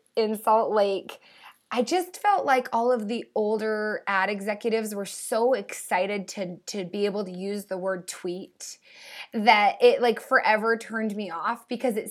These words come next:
seemed like the social media that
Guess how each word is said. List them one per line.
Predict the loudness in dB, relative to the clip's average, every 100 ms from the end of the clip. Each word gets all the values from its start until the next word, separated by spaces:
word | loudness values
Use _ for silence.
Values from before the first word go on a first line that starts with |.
| -10
seemed | -4 -2 0 0 -2 0
like | 0 0
the | -6
social | -2 -2 0 -4
media | -4 -4 0 0 0 0
that | -2